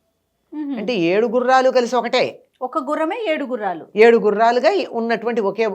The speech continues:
Speaker 2: ఏడు గుర్రాలు కలిపి ఒకటవుతాయి.
Speaker 1: ఓహో.
Speaker 2: అలా ఉన్నటువంటి గుర్రం కలిగినటువంటి వాడు.
Speaker 1: ఎన్ని
Speaker 2: ఏంటి?
Speaker 1: విశిష్టతలు ఉన్నాయమ్మా?
Speaker 2: అందుకే రథానికి ఈ ఏడు గుర్రాలు కలిసి ఒకటే ఉండడం అనేది ఏమిటి అంటే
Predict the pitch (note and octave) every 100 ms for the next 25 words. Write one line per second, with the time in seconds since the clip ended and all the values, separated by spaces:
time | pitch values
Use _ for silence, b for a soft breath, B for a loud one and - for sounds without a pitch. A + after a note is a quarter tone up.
0 | - F#3+ G#3+ A#3 A#3 A#3+ B3 B3 B3 C#4
1 | C4 G3 D3+ - - _ _ - G#3+ G3+
2 | F3 E3 _ _ _ _ _ - G#3 C4
3 | C4 A3 G#3 G3 F#3 D#3+ D#3+ E3+ D#3 D3
4 | C#3 C#3 C3+ A#2+ A#2+ A2+ A#2 _ _ _
5 | _ _ _ _ _ _ _ _ _ _
6 | _ G3 A3+ F4 A#3+ G3 A3+ - E4 C#4+
7 | C4+ A#3+ A3 F#3 F3+ G#3 D#4+ C#4 G3 E3
8 | F#3 D3 C#3+ C3+ b b G#3+ A#3 G#3+ A#3+
9 | C4 C4 A#3+ B3+ B3+ A#3+ A#3 G#3 G#3+ G#3+
10 | G#3 G#3+ G3 G3 F#3 F#3 F#3 A3 F#3 F3
11 | D#3+ D3 C3 B2+ A#3+ D#4+